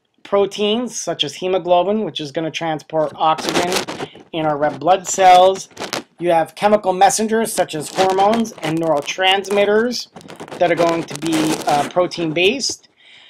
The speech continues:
Uh, you have proteins that play a role in movement, such as actin and myosin in the muscles. And we'll talk about that when we look at muscle contraction. Uh, in immunity,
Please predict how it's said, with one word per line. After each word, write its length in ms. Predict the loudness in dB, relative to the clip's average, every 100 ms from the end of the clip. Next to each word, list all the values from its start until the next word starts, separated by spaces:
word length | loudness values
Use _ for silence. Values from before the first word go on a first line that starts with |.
| _ 6
Uh, 80 | 6
you 220 | 6 4
have 300 | 4 2 -2
proteins 520 | 2 2 2 -2 0
that 180 | -2 -2
play 180 | 0 2
a 60 |
role 280 | 6 6 6
in 180 | 2 -4
movement, 520 | 2 2 2 0 -2
such 280 | -4 -4 -4
as 160 | -10 0
actin 360 | 2 2 0
and 120 | 0 2
myosin 460 | 4 4 2 -2
in 120 | -2
the 60 | -2
muscles. 720 | 0 2 2 2 2 -4 -10 _ _ _ _ _
And 120 | -6
we'll 100 | -4
talk 240 | 2 2 4
about 240 | 2 2
that 180 | 2 0
when 140 | -4
we 60 | -6
look 160 | -6
at 100 | -8
muscle 340 | -4 -4 -2 -6
contraction. 840 | -6 0 2 2 0 -4 -6 -10 _ _ _ _ _ _ _ _ _ -20 -4
Uh, 280 | 0 0 0
in 140 | -4
immunity, 720 | -4 -2 0 0 0 0 -2